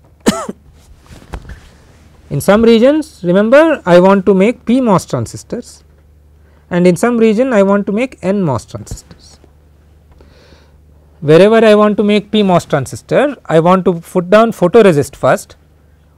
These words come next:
open the regions, th-, the mask will look something like this, right. This is the region which is open.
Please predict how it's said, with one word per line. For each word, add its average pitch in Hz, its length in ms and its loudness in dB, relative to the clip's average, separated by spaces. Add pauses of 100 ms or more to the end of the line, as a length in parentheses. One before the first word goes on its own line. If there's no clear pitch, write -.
(160)
open 240 340 0
the 254 120 4
regions, 185 480 -2
th-, 165 200 -14
the 165 140 0
mask 170 340 -2
will 170 120 -2
look 160 180 -2
something 135 340 -10
like 110 220 -8
this, - 260 -20 (500)
right. 196 280 0 (220)
This 160 220 -6
is 185 200 -2
the 170 80 2
region 180 280 0
which 165 160 -4
is 151 80 -6
open. 147 400 -6